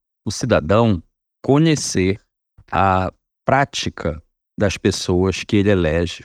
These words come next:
para ser seus representantes no Congresso Nacional, para que isso não aconteça novamente. Por aqui, professor Paulo Barradas,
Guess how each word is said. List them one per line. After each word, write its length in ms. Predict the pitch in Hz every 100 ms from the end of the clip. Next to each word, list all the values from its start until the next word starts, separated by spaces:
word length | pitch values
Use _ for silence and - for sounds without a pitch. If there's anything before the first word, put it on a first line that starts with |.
| -
para 140 | 95
ser 340 | - - 92 -
seus 300 | - 98 87
representantes 1000 | 92 - 98 101 90 - 98 - - - _ _ _ -
no 100 | 117
Congresso 480 | 120 98 87 85 101
Nacional, 580 | 92 - 110 95 101 - _ _ -
para 140 | 95
que 180 | - 95
isso 300 | 90 - 95
não 160 | 95
aconteça 560 | 95 98 92 - 82 -
novamente. 680 | 92 98 92 67 - - - _ _ _
Por 140 | -
aqui, 180 | 110 151
professor 640 | 143 131 123 - 110 92 - - -
Paulo 320 | 90 90 92
Barradas, 800 | 107 147 95 95 113 143 -